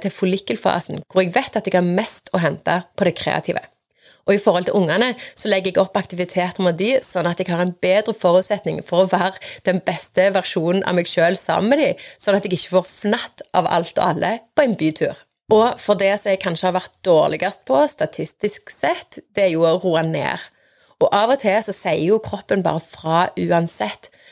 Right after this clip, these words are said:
Men hvor mye bedre er det ikke om vi kan leve litt mer i tråd med hvordan vi vet vi har det, sånn at vi faktisk kan slippe å gå på en smell? Og sist, men ikke minst, hvor vanskelig er det ikke å tvinge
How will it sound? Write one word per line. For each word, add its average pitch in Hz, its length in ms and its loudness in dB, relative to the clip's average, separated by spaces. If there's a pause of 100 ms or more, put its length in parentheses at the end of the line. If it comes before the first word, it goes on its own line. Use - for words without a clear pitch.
(140)
Men 196 120 0
hvor 220 200 2
mye 190 240 2
bedre 185 440 2
er 175 200 2
det 170 100 2
ikke 160 220 2
om 165 120 2
vi 160 80 -6
kan 180 160 0
leve 160 280 0
litt 175 200 -2
mer 165 120 0
i 185 120 -2
tråd 170 440 2
med 170 240 -2 (280)
hvordan 202 280 0
vi 180 180 0
vet - 260 -4
vi 175 120 0
har 175 240 4
det, 170 100 2 (460)
sånn 180 160 2
at 175 160 -2
vi 175 160 2 (160)
faktisk - 580 -4
kan 175 100 0
slippe - 520 -2
å 196 120 -4
gå 165 160 -2
på 160 200 2
en 160 200 -4
smell? - 280 -4 (640)
Og 180 80 0
sist, 240 320 -2
men 185 120 2
ikke 180 200 -2
minst, 208 300 0 (220)
hvor 214 200 4
vanskelig 190 480 0
er 180 200 2
det 170 100 0
ikke 180 140 -2
å 175 80 -12
tvinge 170 540 -2